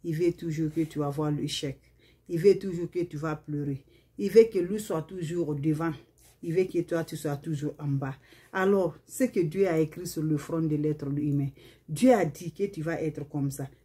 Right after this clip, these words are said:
Personne ne peut faire ça, enlever ça. Si tu peux attraper le soleil, tu pourras attraper le bonheur de ton ami.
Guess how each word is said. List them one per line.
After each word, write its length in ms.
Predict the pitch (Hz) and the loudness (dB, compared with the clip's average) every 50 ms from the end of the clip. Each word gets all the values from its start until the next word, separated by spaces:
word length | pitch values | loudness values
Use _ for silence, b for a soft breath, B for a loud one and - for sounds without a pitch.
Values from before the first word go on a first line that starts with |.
| b _ _ | b _ _
Personne 420 | 175 175 170 - - 190 175 165 | -6 -6 -6 -4 -4 -2 2 2
ne 80 | 156 143 | 2 0
peut 240 | 147 - 156 147 135 - - _ _ - - _ - _ _ _ _ _ _ _ _ _ _ _ _ | 0 -4 -8 -8 -8 -10 -18 _ _ -20 -20 _ -20 _ _ _ _ _ _ _ _ _ _ _ _
faire 220 | - 170 160 151 | -6 -4 -4 -4
ça, 160 | - - 156 143 - | -4 -6 -6 -6 -4
enlever 400 | 160 160 156 151 151 151 156 156 | -2 2 4 4 4 4 4 2
ça. 240 | 151 - 147 139 135 b b b b b b | 0 0 -6 -8 -8 b b b b b b
Si 200 | - - 269 269 | 0 2 4 4
tu 140 | - 208 196 | 4 0 -6
peux 180 | - - 208 - | 0 0 0 0
attraper 480 | - 170 165 - 165 - 156 - 170 165 | 0 -4 -4 -2 -4 -4 -2 -2 -2 0
le 140 | 160 156 147 | 0 0 -2
soleil, 420 | - - 151 139 143 143 139 139 b b b _ | -2 -6 -6 -4 -4 -4 -6 -8 b b b _
tu 120 | - 196 | -10 -10
pourras 320 | 175 - 185 190 196 220 214 | -6 -4 -4 -2 -2 -2 -4
attraper 680 | 214 - - - 165 156 - - 175 170 156 135 - - _ _ _ _ _ _ _ _ _ _ _ | -4 -6 -6 -4 -4 -4 -4 0 0 0 2 0 -2 -10 _ _ _ _ _ _ _ _ _ _ _
le 140 | - 165 165 | -2 -2 -2
bonheur 340 | 151 147 160 160 165 160 156 | 0 2 2 4 4 2 2
de 140 | 151 156 151 | 0 -2 -2
ton 220 | 151 156 147 147 139 | -2 -2 -2 0 0
ami. 300 | 139 135 135 139 135 | 2 2 2 0 -2